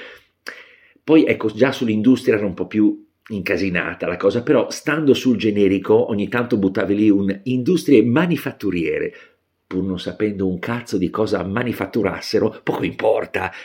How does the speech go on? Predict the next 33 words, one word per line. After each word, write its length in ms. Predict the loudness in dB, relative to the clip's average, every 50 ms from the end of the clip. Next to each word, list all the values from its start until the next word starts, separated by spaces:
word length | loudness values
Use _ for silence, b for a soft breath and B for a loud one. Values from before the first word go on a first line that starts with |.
| B B
il 200 | 4 4 4 4
termine 600 | 2 0 2 2 2 2 2 0 0 0 -2 -4
già 500 | -8 -12 -6 -2 -2 -2 -2 -2 -6 -10 -10
di 200 | -6 -6 -4 -2
per 200 | 0 -2 -2 -2
sé 260 | 0 0 0 0 0
ti 100 | -4 -8
faceva 400 | -8 -6 -2 0 0 0 -2 -4
figo 480 | -8 -6 -4 -2 2 4 4 4 4 B B B
ed 180 | B 0 2 2
esperto 520 | 0 -2 -2 0 0 0 0 0 0 0 2
in 120 | 2 0
geografia 440 | 2 2 2 0 0 -4 -4 -4 -6
economica. 680 | -4 -4 -6 -6 -6 -6 -8 -10 -10 -10 -10 -12 -12 -14 B B B B B B B B B B B _ _ _ _ _ _ B B B B
Certo, 280 | B 0 0 2 2 0
adesso 280 | 0 0 0 -2 -2 -4
le 80 | -2
cose 240 | -2 -2 -2 -2 -2
sono 160 | -4 -6 -8
un 80 | -8 -8
po' 80 | -8
più 140 | -6 -6 -4
complicate, 960 | -2 -2 -4 -4 -6 -10 -8 -4 -2 -2 -2 0 0 0 -2 -2 -2 -8 -14 -14
<laughs> 20 |
quei 220 | -4 2 2 2 4
cambiamenti 680 | 2 0 -2 0 2 2 2 0 -2 -2 -2 -4 -4
climatici, 720 | -2 -2 -2 0 -2 -4 -6 -8 -10 -10 -8 -6 -6 -6 B B B B B
forse 340 | -2 0 0 0 2 2
lo 100 | 0 0
studente 500 | 0 -2 -2 0 4 4 4 4 2 0
impreparato 840 | -2 0 0 0 0 0 -2 -2 -4 -4 -4 -2 0 0 0 0 B B B B B B
del 160 | 2 2 4
duemilaventitré 1120 | 4 4 4 4 4 4 4 4 4 2 2 0 0 -2 -2 0 2 4 4 2 2